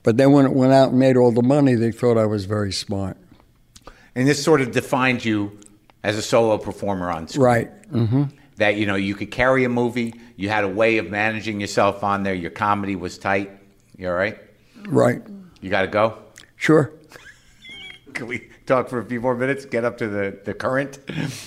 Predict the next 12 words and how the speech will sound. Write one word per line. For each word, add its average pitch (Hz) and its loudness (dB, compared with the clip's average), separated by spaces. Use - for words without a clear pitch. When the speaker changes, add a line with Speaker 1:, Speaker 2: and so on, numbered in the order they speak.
Speaker 1:
No, 214 -2
you 147 6
went 165 6
everywhere 139 6
there 131 6
is 135 4
to 123 2
go. 143 4
Speaker 2:
Yeah. 107 2
Speaker 1:
Without 117 2
today. 113 2
Speaker 2:
Uh-huh. 101 0